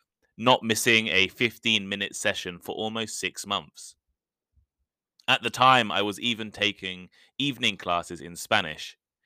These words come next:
and was thinking about taking a trip to Spain or South America. Instead, I accepted a job in Japan, and all of that Spanish I learned quickly left my brain. So, after accepting that job in Japan,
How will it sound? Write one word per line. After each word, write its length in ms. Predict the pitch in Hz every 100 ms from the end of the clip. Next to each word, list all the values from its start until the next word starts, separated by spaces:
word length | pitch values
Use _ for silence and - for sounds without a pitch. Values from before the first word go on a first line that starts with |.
| _ -
and 140 | 104 110
was 180 | 104 -
thinking 580 | - 139 131 123 113
about 440 | - 92 95 95 -
taking 380 | 107 101 90 85
a 60 |
trip 440 | - - 127 - -
to 180 | 90 85
Spain 540 | - 113 113 113 110
or 160 | - 90
South 340 | - 82 -
America. 560 | 80 92 90 80 73 - _ _ _ _ _ _ _ _ _ _
Instead, 460 | - 107 - 139 131
I 160 | 95 98
accepted 480 | - 120 113 95
a 80 | 90
job 240 | - 113 92
in 120 | 87
Japan, 580 | 90 - 123 90 80 _ _ -
and 100 | 104
all 200 | 123 117
of 100 | 101
that 200 | 107 -
Spanish 460 | - 127 110 85
I 120 | 92 87
learned 460 | 104 98 85 - _
quickly 440 | - 127 - 98 95
left 260 | 90 -
my 160 | 85 80
brain. 400 | 95 98 80 - _ _ _ _ _ _ _ _ _ _ _ _ _ _ _
So, 400 | - 139 131 127
after 360 | 131 135 - 131
accepting 680 | 104 - - 147 - 139 110
that 200 | 107 -
job 220 | 113 95
in 100 | 95
Japan, 560 | 85 - 131 117 78